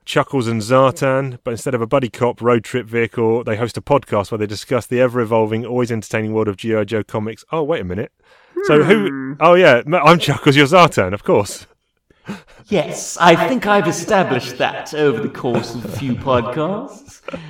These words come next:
Speaker 2: Reverb added for effect, of course.
Speaker 1: <laughs>
Speaker 2: Chief, you probably don't get that either, but Zartan, for some reason,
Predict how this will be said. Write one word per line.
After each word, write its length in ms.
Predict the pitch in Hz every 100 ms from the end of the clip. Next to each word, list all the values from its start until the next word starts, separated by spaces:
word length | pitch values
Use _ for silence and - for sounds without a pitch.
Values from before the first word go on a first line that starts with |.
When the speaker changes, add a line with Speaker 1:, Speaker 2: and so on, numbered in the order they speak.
| 143 127 -
Speaker 2:
Reverb 580 | 113 135 135 139 131 -
added 340 | 143 135 123
for 200 | - 123
effect, 440 | 113 - 139 _
of 120 | 110 -
course. 600 | 127 139 143 - - _ _ _ -
Speaker 1:
<laughs> 1000 | - 107 - - - - - - 165 190
Speaker 2:
Chief, 220 | 226 208
you 100 | 175
probably 200 | 208 202
don't 200 | 185 180
get 180 | 180 175
that 120 | 170
either, 480 | 147 190 190 123 120
but 300 | 117 156 _
Zartan, 920 | 135 165 185 202 202 202 196 180 170
for 80 | -
some 360 | - - 170 196
reason, 640 | 185 190 156 135 123 120